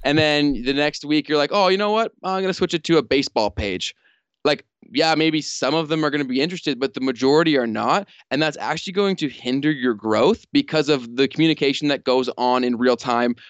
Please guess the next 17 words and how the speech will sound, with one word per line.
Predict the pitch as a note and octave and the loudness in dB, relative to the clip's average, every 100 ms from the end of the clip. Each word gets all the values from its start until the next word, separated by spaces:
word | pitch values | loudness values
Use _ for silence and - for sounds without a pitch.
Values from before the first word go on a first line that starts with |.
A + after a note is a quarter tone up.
| - | -10
from | C3+ | -2
the | C3+ | -2
platform | - B2 A#2+ - D3 D#3+ G3 - _ | 0 0 0 0 2 2 0 -4 _
and | C#3 C#3+ | 0 2
the | C#3 | 2
users | B2 C#3+ B2+ C#3 A#2 | 2 2 2 2 2
that | C3 | -2
come | A2+ C3+ | -2 -4
across | A#2+ A#2+ A2+ - | -2 -2 -2 -6
your | G#2+ | -4
content. | D3 C#3 A#2 G#2+ - - - | 0 0 -2 -6 -8 -20 -8
So | D#3 | -2
it's | D3 | 0
actually | C3+ D#3 G3+ - F#3 | 0 -2 -4 -4 -2
gonna | E3 D3 | 0 2
make | C#3+ D3 | 0 -2
you, | C#3 C#3 | 0 0